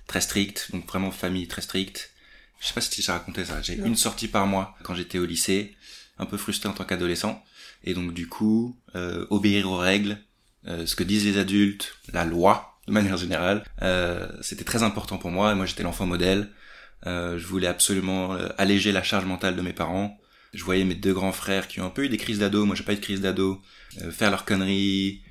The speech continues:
Speaker 1: faire le mur, euh, leur première cuite, et vraiment du coup un peu paniquer mes parents. Moi je veux pas poser de problème. Déjà, la weed,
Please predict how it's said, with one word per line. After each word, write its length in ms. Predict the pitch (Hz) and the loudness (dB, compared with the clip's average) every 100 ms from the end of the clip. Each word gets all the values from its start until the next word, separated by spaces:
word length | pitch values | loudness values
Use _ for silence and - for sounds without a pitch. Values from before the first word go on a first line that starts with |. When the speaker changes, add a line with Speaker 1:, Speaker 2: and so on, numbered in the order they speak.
| - | -20
Speaker 1:
faire 200 | - 107 | -10 -4
le 120 | 95 95 | -2 2
mur, 800 | 101 101 98 95 98 - - _ - | 4 4 4 4 2 -2 -12 _ -8
euh, 320 | 92 92 90 | -4 0 2
leur 160 | 90 95 | 0 -2
première 360 | - 104 92 - | 2 2 2 -2
cuite, 760 | 110 101 98 98 98 - - - - _ - | 0 0 0 0 -2 -6 -14 -18 -20 _ -8
et 160 | 90 | -6
vraiment 360 | 80 87 95 98 | -4 -2 0 0
du 100 | 101 | -4
coup 180 | - 95 | -6 -4
un 60 | |
peu 180 | - 92 | -4 -2
paniquer 400 | 98 90 87 90 | 0 -2 -2 -4
mes 80 | 85 | -2
parents. 420 | 85 90 110 - - - _ _ _ - | -2 0 -2 -4 -16 -20 _ _ _ -4
Moi 140 | 98 | -2
je 80 | 90 | -2
veux 100 | 87 | -4
pas 140 | - 92 | -6 -4
poser 260 | 95 87 | 0 0
de 60 | 85 | -2
problème. 340 | - 80 71 - - - - | -6 -4 -6 -10 -20 -20 -6
Déjà, 520 | 85 95 107 113 - _ - | 0 4 4 2 -6 _ -10
la 220 | - 82 | -6 0
weed, 500 | 92 104 110 107 | 4 4 4 -2